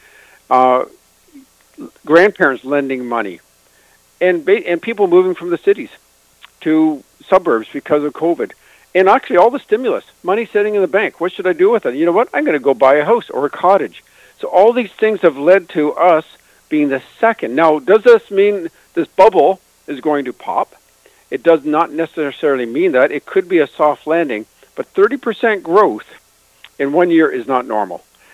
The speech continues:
And so in this article by, um, Bloomberg, it basically just said, okay, this is, in, a lot of these indicators, by the way, are worse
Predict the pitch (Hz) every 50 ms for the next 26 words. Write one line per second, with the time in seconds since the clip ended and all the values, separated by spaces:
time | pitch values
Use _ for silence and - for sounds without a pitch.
0 | _ _ - 139 143 139 - - 170 151 156 156 135 - _ _ _ _ _ _
1 | - 185 202 214 208 202 170 - - - 160 190 214 208 - - 123 131 190 214
2 | _ _ _ _ _ - 147 127 131 131 127 127 127 123 - _ _ _ _ _
3 | _ _ _ _ _ _ _ _ _ _ _ _ _ _ _ _ _ _ - 131
4 | 120 120 117 117 110 107 104 151 190 226 208 135 113 143 - - - _ _ _
5 | _ _ _ _ _ _ _ _ - 143 - - 180 185 190 - 190 170 - 175
6 | 156 143 139 127 - - 160 147 127 - - 165 143 131 123 113 123 - - _
7 | _ 143 135 - - 143 113 113 143 180 175 - 170 147 123 - - _ _ _
8 | _ _ _ _ _ _ - 156 147 131 - - - 139 - - 147 165 190 196
9 | 214 214 208 202 165 160 185 185 196 185 - 196 180 185 175 - 190 175 165 170
10 | 151 160 170 196 226 _ _ _ _ - 135 135 135 135 147 185 190 151 113 107
11 | - - - -